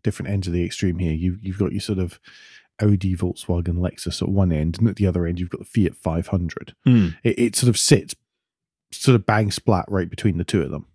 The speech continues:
Speaker 2: And I think that's reflected in the, in the variety of people I've seen driving them.
Speaker 1: All right.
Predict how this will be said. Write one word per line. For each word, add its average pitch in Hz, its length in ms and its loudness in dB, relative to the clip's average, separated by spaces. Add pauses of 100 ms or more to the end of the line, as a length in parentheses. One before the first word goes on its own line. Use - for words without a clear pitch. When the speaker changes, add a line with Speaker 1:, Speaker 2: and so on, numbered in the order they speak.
(300)
Speaker 2:
And 165 100 6
I 185 40 8
think 254 160 4
that's 180 160 4
reflected 135 420 4
in 120 140 6
the, 113 120 2 (120)
in 127 340 4
the 117 240 4
variety 113 480 2
of - 80 -4
people 120 280 2
I've 104 100 0
seen 117 180 0
driving 120 320 2
them. 78 120 -8 (280)
Speaker 1:
All 208 80 2
right. 82 180 -4